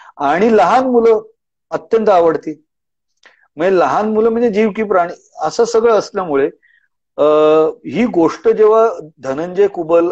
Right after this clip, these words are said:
आणि, अ, अनुराधा इंदुलकर नावाच्या माझ्या एका म-, मैत्रिणीने धनंजय कुबल आणि त्यांनी डेव्हलप केलेली गोष्ट मला ऐकवली, तेव्हा मला वाटलं की अरे, ही किती छान गोष्ट आहे, याला कोणीतरी,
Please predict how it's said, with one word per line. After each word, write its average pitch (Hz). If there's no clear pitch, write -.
आणि, 156
अ, 143
अनुराधा 160
इंदुलकर 151
नावाच्या 139
माझ्या 139
एका 135
म-, 117
मैत्रिणीने 160
धनंजय 151
कुबल 151
आणि 143
त्यांनी 135
डेव्हलप 147
केलेली 151
गोष्ट 131
मला 151
ऐकवली, 143
तेव्हा 202
मला 220
वाटलं 226
की 240
अरे, 254
ही 240
किती 247
छान 220
गोष्ट 202
आहे, 175
याला 175
कोणीतरी, 185